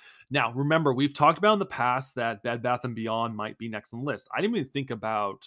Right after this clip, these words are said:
Party City 'cause I hadn't read anything about it.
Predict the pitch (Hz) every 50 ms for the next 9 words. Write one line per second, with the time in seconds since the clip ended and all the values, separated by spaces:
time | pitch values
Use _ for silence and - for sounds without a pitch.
0 | - _ - 107 95 - - - 131 - - - _ _ _ _ 123 110 117 120
1 | 123 123 117 110 101 107 117 120 117 107 113 113 104 - 110 104 95 92 113 123
2 | 113 - - - -